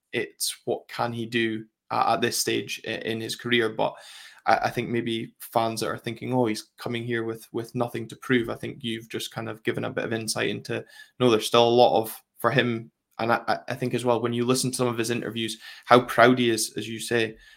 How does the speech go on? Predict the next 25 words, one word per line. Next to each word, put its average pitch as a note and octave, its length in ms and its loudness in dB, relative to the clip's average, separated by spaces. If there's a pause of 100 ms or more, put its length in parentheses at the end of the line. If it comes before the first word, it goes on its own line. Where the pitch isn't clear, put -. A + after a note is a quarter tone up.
(160)
uh, G#2 140 -2
as A2 160 -2
well, A#2+ 200 8
to - 80 -8
be A2+ 180 0
part A#2+ 300 8
of G#2+ 80 -6
that, A2+ 200 4 (160)
that A2+ 200 2
men's A2+ 340 2
team A2+ 220 -4
and A2 180 -6
what A2+ 200 4
it A2 60 -4
means A#2 280 -4
in A2+ 100 -8
terms A2 260 -4
of A2 180 -6
growing A#2 440 2
football, G#2+ 580 0 (160)
um, A2 240 -10
certainly A2+ 400 0
in A2 160 -2
Canada A2 460 -2
itself. - 680 0